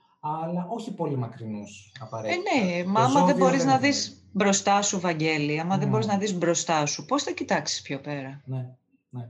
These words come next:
Speaker 2: Είναι σαν, ε, αυτή, είναι πολύ σαν να συνδέεται και με το κέντρο αυτό το έκτο στο μέτωπο.
Speaker 1: Μμμ.
Speaker 2: Είναι σαν μια έκκληση που θα έρθει να διαλύσει τις θυμαπάτες μας.
Speaker 1: Ναι.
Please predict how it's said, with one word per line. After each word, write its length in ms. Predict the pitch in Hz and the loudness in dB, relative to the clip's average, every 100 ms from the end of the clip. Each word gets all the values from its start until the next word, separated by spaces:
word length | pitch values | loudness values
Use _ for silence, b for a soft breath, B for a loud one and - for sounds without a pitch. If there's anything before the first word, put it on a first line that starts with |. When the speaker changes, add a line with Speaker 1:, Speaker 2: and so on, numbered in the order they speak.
| - | -10
Speaker 2:
Είναι 220 | 233 262 | -4 -2
σαν, 320 | 262 262 262 | 2 2 2
ε, 220 | 269 254 233 | 2 4 2
αυτή, 200 | 240 240 240 233 226 | 0 -2 -2 -2 -4
είναι 120 | 247 | -4
πολύ 240 | 254 240 | -2 -4
σαν 200 | 233 247 | -2 -2
να 60 | 247 | -2
συνδέεται 400 | 247 220 240 233 | -4 -2 -2 -2
και 120 | 220 | -2
με 120 | 196 | -2
το 100 | 196 | -2
κέντρο 380 | 180 196 196 170 | -2 -2 0 -2
αυτό 220 | 156 160 | -6 -8
το 260 | 151 147 147 | -10 -6 -4
έκτο 320 | 151 151 - | -4 -6 -12
στο 180 | 147 156 | -10 -8
μέτωπο. 600 | 151 151 147 143 - 156 | -6 -6 -8 -12 -8 -6
Speaker 1:
Μμμ. 60 | 123 131 127 B B - | -6 -6 -8 B B -6
Speaker 2:
Είναι 220 | 226 254 | 0 2
σαν 260 | 269 262 262 | 2 2 2
μια 120 | 262 | 0
έκκληση 280 | 262 247 247 | -2 -4 -6
που 100 | 233 | -2
θα 200 | 220 220 | 2 2
έρθει 260 | 240 254 | 2 -2
να 180 | 247 233 | -2 0
διαλύσει 400 | 208 202 220 233 | 0 0 0 -2
τις 120 | 247 | -4
θυμαπάτες 760 | - 208 196 196 226 226 156 143 | -4 0 0 4 2 2 -2 -6
μας. 460 | 139 139 139 - - | -6 -8 -8 -10 -10
Speaker 1:
Ναι. 180 | 120 | -12